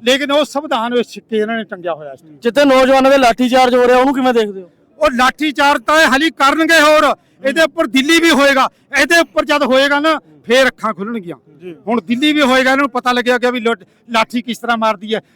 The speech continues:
Speaker 1: ਜਿਸ ਤਰ੍ਹਾਂ ਬੀਬੀਆਂ ਦੇ ਨੇ ਲੱਫੜ ਮਾਰ ਮਾਰ ਕੇ ਪੁਲਿਸ ਵਾਲਿਆਂ ਦੇ ਜਲੂਸ ਕੱਢਿਆ ਤੁਹਾਡੇ ਸਾਹਮਣੇ।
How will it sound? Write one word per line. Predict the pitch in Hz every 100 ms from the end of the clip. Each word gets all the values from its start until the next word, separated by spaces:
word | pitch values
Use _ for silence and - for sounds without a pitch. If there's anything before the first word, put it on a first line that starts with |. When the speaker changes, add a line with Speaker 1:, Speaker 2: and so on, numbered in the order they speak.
| _
Speaker 1:
ਜਿਸ | 233
ਤਰ੍ਹਾਂ | 262 262
ਬੀਬੀਆਂ | 196 226 202 254
ਦੇ | 254
ਨੇ | 254 285
ਲੱਫੜ | 220 - 226
ਮਾਰ | 220 220 233
ਮਾਰ | 220 233
ਕੇ | 226
ਪੁਲਿਸ | 226 220 -
ਵਾਲਿਆਂ | 220 214
ਦੇ | 214 - _ _
ਜਲੂਸ | - 220 254 262
ਕੱਢਿਆ | 254 226 277
ਤੁਹਾਡੇ | 226 226 233
ਸਾਹਮਣੇ। | - 247 254